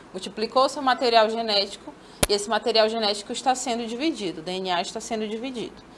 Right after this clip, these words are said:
E aqui a gente pode ver ao final, olha só, as células filhas, que são diploides, né? Com os seus,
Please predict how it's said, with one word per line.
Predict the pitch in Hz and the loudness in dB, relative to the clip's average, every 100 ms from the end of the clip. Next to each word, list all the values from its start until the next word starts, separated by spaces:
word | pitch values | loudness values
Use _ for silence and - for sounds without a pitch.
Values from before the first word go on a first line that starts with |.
| - - - | -20 -10 -2
E | |
aqui | 202 214 | 0 0
a | 226 | -2
gente | 226 220 | -2 0
pode | 220 202 202 | 0 0 -2
ver | 196 | -4
ao | 185 | -4
final, | - 202 233 254 196 | -6 -2 2 4 2
olha | 175 | -2
só, | 175 185 - - - - - | -8 -10 -12 -14 -20 -20 -6
as | - 208 | -2 -2
células | - 190 180 185 185 - | 2 2 4 0 -2 -4
filhas, | - 170 190 330 - - - - - - - - | -6 -6 -2 -2 -4 -10 -14 -20 -20 -20 -20 -10
que | 196 | -10
são | - 190 160 165 - - - - - - - - - - - - - | -6 -6 -6 -10 -20 -20 -20 -20 -20 -20 -20 -20 -20 -20 -20 -20 -18
diploides, | 165 220 226 170 156 160 226 262 214 | -10 -10 -6 -4 0 0 0 -4 -4
né? | 175 220 381 - - - - - - - - - | -4 -4 -8 -18 -20 -20 -20 -20 -20 -20 -20 -12
Com | - 214 226 269 - - - | 0 2 2 -2 -10 -20 -10
os | 226 254 | -4 -4
seus, | - 202 196 233 | 0 2 2 -2